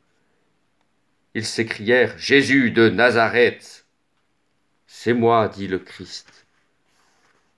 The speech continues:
Et à cette seule parole, ils reculèrent tous, frappés de terreur, et tombèrent à la renverse.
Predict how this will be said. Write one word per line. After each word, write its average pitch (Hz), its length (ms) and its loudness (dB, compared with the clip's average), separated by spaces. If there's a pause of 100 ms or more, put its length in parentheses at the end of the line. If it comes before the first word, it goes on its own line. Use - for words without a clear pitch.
Et 104 60 -8
à 104 60 -2
cette 117 360 -6
seule 151 400 2
parole, 123 640 0 (640)
ils 127 140 -2
reculèrent 151 600 0
tous, 170 260 -6
frappés 190 480 2
de 165 120 2
terreur, 175 480 2
et 123 140 -2
tombèrent 147 480 2
à 120 60 2
la 117 140 2
renverse. 110 640 -2